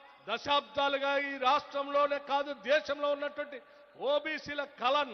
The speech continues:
నెరవేరాలని, ఆ కళ కోసం మాట్లాడుతున్న అనేక రాజకీయ పార్టీలు రాజకీయం కోసం కాకుండా నిజంగా మద్దతు ఇచ్చేటట్టుగా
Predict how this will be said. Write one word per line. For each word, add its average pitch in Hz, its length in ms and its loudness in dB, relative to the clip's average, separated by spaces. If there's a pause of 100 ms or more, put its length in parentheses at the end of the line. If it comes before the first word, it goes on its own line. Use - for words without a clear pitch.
(120)
నెరవేరాలని, 320 720 4 (580)
ఆ - 20 4 (220)
కళ 247 140 0 (180)
కోసం 269 300 -6 (200)
మాట్లాడుతున్న 247 600 -8 (100)
అనేక 320 320 2 (120)
రాజకీయ 269 360 -2 (120)
పార్టీలు 240 440 -2 (480)
రాజకీయం 262 500 2 (120)
కోసం 226 280 -6 (200)
కాకుండా 302 460 2 (500)
నిజంగా 330 440 2 (140)
మద్దతు 262 340 -6
ఇచ్చేటట్టుగా 233 640 -4